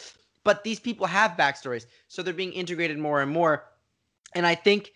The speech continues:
if you follow the history of T V, you know, that kind of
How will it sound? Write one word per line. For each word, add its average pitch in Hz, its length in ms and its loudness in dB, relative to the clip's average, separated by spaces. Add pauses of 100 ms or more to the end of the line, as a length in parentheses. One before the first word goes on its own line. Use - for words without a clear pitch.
(540)
if 202 160 -2
you 214 160 -2
follow 233 320 4
the 202 100 -2
history 175 400 -4
of 139 80 -6
T 170 220 -6
V, 151 500 -4 (380)
you 160 140 -4
know, 156 220 2
that 151 340 2
kind 160 400 0
of 147 320 4